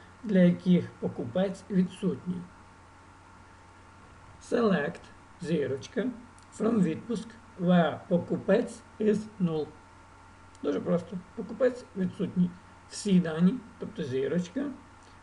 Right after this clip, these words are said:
про відпуск товару, FROM відпуск, де покупець відсутній, where покупець is null. На відміну від інших перевірок, перевірка на null –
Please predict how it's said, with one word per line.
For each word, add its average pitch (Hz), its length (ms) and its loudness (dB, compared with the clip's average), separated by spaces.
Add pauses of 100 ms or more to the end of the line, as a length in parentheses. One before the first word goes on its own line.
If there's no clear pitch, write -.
(140)
про 190 240 4
відпуск - 460 0
товару, 143 440 -2 (160)
FROM 165 300 0
відпуск, 220 400 -10 (1300)
де - 120 2
покупець - 480 -6
відсутній, 147 420 -6
where 170 180 0
покупець 190 500 -8
is 180 60 -4
null. 139 220 -8 (920)
На 202 180 8
відміну 208 380 6
від 175 320 8
інших 175 380 2 (100)
перевірок, 143 600 2 (340)
перевірка 202 560 4
на 160 180 -2
null – 214 300 4